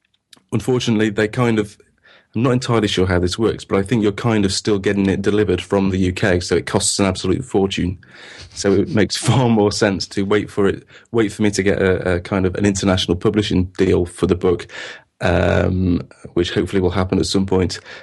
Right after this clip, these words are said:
and, or, or just buy the, the electronic version first.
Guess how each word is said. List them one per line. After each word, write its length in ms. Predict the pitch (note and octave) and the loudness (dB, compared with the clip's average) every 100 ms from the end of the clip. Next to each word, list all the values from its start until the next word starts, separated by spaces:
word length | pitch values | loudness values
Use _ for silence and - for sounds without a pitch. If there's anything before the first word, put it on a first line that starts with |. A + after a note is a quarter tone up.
| - - | -6 -2
and, 540 | F#2+ F#2 F#2 F2+ - _ _ - | 2 2 2 -2 -8 _ _ -4
or, 200 | G#2 F#2 | -2 0
or 160 | F#2+ F#2 | 0 0
just 220 | F2+ - | -2 -2
buy 160 | F#2 E2+ | 0 0
the, 340 | F2 F2+ - _ - | 0 -2 -4 _ -6
the 260 | E2+ - | -6 -2
electronic 480 | F#2 F#2 - F#2+ E2+ | -2 -2 -2 -2 0
version 320 | E2+ E2+ E2+ | 0 -2 -4
first. 520 | F2 E2 E2 - - | -2 0 0 -2 -10